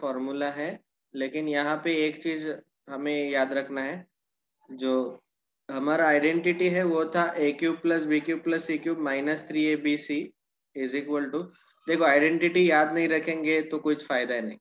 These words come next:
ये chapter आपको difficult जाने ही वाला है। You have to remember। So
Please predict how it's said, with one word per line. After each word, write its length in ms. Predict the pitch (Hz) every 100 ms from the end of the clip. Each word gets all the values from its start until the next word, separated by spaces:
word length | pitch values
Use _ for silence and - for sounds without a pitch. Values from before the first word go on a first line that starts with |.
| _ _ _ _ _ _ _
ये 140 | 131 131
chapter 380 | 139 - 147
आपको 240 | 139 139 147
difficult 540 | 139 131 139 135 139
जाने 260 | 127 120 123
ही 80 | 120
वाला 220 | 110 104
है। 100 | - _ _ _ _ _ _ _
You 180 | 131 139
have 240 | 139 143 147
to 140 | 151
remember। 420 | 135 127 120 110 101 - _ _ _ _ _ _ _ _ _ _ _ _ _ _ _ _ _ _ _ _ _ _ _ _ _
So 200 | - 135